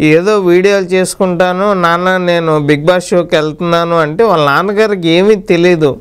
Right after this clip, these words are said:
ఎప్పటి నుంచో పల్లెటూరులో ఉంటా, వ్యవసాయం చేసుకుంటా,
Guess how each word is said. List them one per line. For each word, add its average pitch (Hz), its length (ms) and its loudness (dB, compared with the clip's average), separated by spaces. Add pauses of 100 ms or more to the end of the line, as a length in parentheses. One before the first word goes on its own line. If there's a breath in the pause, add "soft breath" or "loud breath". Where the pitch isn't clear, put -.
ఎప్పటి 170 260 0
నుంచో 196 280 0
పల్లెటూరులో 180 680 2
ఉంటా, 156 400 -2
వ్యవసాయం 165 680 0 (100)
చేసుకుంటా, 156 760 0